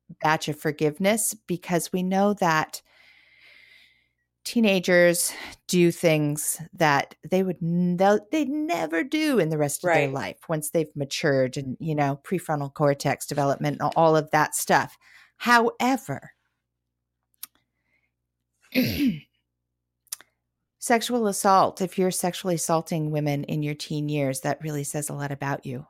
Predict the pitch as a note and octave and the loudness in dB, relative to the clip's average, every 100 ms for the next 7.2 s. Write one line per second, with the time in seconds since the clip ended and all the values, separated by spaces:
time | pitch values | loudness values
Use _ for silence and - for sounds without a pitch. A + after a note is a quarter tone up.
0 | _ E3+ D#3 D#3+ D3 F3 D#3 - D#3 C#3+ | _ -10 -8 -6 -4 -4 -6 -4 -4 -2
1 | D#3+ D3+ D#3 D3+ C#3+ C#3+ C#3+ C3+ C3+ - | -2 -4 -4 -4 -4 -2 -4 -6 -10 -4
2 | C#3+ C#3 C3+ - D3+ D3 B2 - - - | -2 -2 -6 -8 -4 -2 -4 -8 -12 -14
3 | _ _ _ - D3+ D3 D#3 D3+ D3+ C#3+ | _ _ _ -2 0 0 0 2 0 -2
4 | - D#3 - _ _ _ _ _ - E3+ | -2 -4 -4 _ _ _ _ _ -12 -10
5 | E3+ - - G#3 - D3 D3+ D#3 C#3+ - | -8 -10 -10 -8 -8 -8 -8 -6 -6 -8
6 | - E3 D#3+ D#3 D#3 - E3 - A#3 A3 | -10 -8 -6 -8 -6 -8 -10 -8 -8 -8
7 | - - | -10 -12